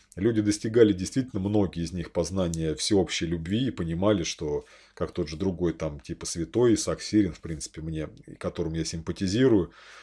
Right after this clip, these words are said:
можно сказать, тоже писал, что сердце милующее, это сердце, которое не может выносить никакого страдания на земле, ни животного, ничего.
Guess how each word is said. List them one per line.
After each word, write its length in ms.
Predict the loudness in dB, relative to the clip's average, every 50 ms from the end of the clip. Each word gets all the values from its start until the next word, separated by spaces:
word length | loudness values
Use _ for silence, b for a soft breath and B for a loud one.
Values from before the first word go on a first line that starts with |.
| B B -12
можно 180 | -10 -8 -8 -8
сказать, 220 | -8 -10 2 4
тоже 180 | 4 4 4 2 -2
писал, 300 | -4 -2 2 2 2 2
что 160 | 0 -4 -8
сердце 400 | -4 2 2 2 2 2 -2 -4
милующее, 580 | -2 2 4 4 4 4 2 0 -4 -6 -8 -8
это 80 | -8 -2
сердце, 320 | 2 2 2 2 0 -4
которое 260 | -10 -10 -8 -6 -4
не 140 | 0 0 0
может 480 | 2 4 4 6 6 6 6 4 2 2
выносить 560 | 2 2 2 0 -2 -2 -4 -8 -8 -8 -4
никакого 880 | -2 -2 0 4 6 6 6 6 2 2 4 6 6 6 6 4 0
страдания 640 | -4 -4 0 2 2 4 4 2 0 0 0 -4 -8 -10
на 140 | -10 -10
земле, 420 | -10 -8 -6 -6 -4 -4 -6 -6 -6
ни 140 | -6 -6 -4
животного, 800 | -2 2 2 4 4 4 4 2 2 0 -2 -4 -4 -2 -2
ничего. 640 | -2 -4 -6 -6 -6 -6 -4 -4 -6 -6 -10 -14